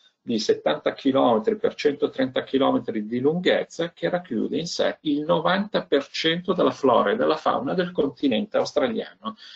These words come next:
Un'esperienza assolutamente da prevedere se si pianifica un viaggio in Australia.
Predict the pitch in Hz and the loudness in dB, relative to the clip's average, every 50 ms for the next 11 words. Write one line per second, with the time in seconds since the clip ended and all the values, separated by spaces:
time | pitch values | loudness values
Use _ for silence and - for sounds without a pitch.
0 | - - - - - - - _ _ _ _ _ - 175 151 147 139 135 - - | -20 -20 -20 -20 -20 -20 -20 _ _ _ _ _ 0 2 6 6 6 4 4 2
1 | 190 180 170 170 175 180 175 196 180 - - 147 131 127 147 135 127 131 131 131 | 2 4 4 4 2 2 2 0 0 2 2 0 2 2 2 2 4 2 2 2
2 | 120 120 123 123 - 160 156 143 131 120 117 117 117 123 135 - - - - 131 | 0 0 -2 -2 -2 0 2 2 2 4 4 4 4 4 2 0 0 2 2 2
3 | - - - 127 - - - _ _ _ _ _ - 110 98 117 151 - - - | 2 2 -2 -4 -4 -4 -6 _ _ _ _ _ -2 0 2 2 0 -2 -2 -6
4 | 104 - 110 104 104 104 104 104 101 98 - 101 98 98 98 104 - - - - | -6 -4 -2 -2 -2 0 0 2 2 0 -2 -4 -4 -4 -4 -4 -6 -6 -6 -4
5 | 87 85 87 90 90 - - | -2 -2 -2 -4 -6 -8 -10